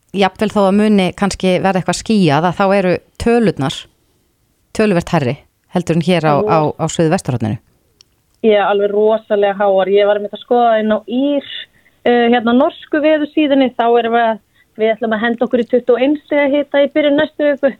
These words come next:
Speaker 2: Þannig að já, tölurnar eru gríðarlega háar. Eh, það er meira að segja búið að vera það þurrt hérna hjá okkur að í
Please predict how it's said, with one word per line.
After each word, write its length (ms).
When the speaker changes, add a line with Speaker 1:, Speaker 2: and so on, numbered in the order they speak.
Speaker 2:
Þannig 260
að 60
já, 160
tölurnar 440
eru 220
gríðarlega 760
háar. 480
Eh, 320
það 200
er 80
meira 160
að 80
segja 100
búið 160
að 80
vera 160
það 240
þurrt 320
hérna 220
hjá 100
okkur 460
að 180
í 60